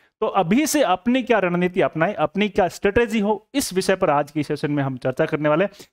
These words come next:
यदि आपको मजा आ रहा है तो जरूर लाइक कर दें। एक एक पॉइंट पे बहुत गहराई से, बहुत सूक्ष्मता से हम लोग डिस्कस करेंगे। तो आइए जुड़ जाइए मेरे साथ। सबसे पहली बात है मित्रों, आपके लिए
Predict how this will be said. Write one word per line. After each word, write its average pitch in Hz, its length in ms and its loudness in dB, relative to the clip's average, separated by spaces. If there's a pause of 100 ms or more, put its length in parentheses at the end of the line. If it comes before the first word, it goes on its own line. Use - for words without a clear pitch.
यदि 160 120 2
आपको 156 200 0
मजा 143 220 2
आ 156 40 4
रहा 147 100 2
है 156 40 2
तो 165 100 -2
जरूर 151 240 0
लाइक 127 160 2
कर 117 140 -4
दें। - 440 -4
एक 311 180 0
एक 294 180 -2
पॉइंट 220 240 0
पे 233 80 2
बहुत 170 300 -2
गहराई 160 280 2
से, 202 140 0
बहुत 170 260 -2
सूक्ष्मता 190 460 -4
से 165 160 -4
हम 139 140 -2
लोग 139 140 -2
डिस्कस 139 280 -4
करेंगे। 156 280 -4
तो - 340 -6
आइए 175 180 2
जुड़ 160 180 0
जाइए 139 220 0
मेरे 120 160 0
साथ। 113 140 -4 (1500)
सबसे 294 180 -2
पहली 233 280 2
बात 185 220 2
है 165 60 2
मित्रों, 170 360 0
आपके 190 360 2
लिए 240 380 2